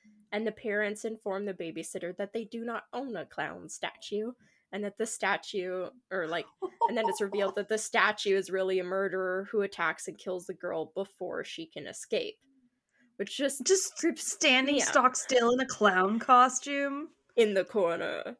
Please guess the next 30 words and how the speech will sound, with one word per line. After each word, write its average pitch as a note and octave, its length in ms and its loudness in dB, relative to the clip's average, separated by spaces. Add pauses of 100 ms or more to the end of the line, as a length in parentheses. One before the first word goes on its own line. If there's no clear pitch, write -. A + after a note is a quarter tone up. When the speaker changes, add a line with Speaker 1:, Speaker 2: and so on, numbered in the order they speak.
(120)
Speaker 1:
Like, G3 420 2 (480)
what G3+ 380 8
did G4+ 140 10
Speaker 2:
Ugh. - 40 -4
Speaker 1:
this E4+ 200 2
person's D4 500 -2
house C4 380 0
look A#3+ 220 -6
like B3 200 -8
that G#3 240 -6
you A#3 120 -6
would A3+ 120 0
assume A#3+ 480 -4
they A3+ 140 -2
would A3 120 -2
have A#3 280 -2
a A3 80 -4
fucking A3 400 -6
clown C#4+ 500 0
statue G#3 560 0
in G3+ 120 -6
the G3 80 -10
corner? - 500 -6 (420)
Like, C4 120 -14
that's C#4 260 -8
so C#4 160 -4
creepy E4 160 -2
Speaker 2:
Well, D4 240 10
Speaker 1:
to A3+ 320 -2
me. D4 220 -2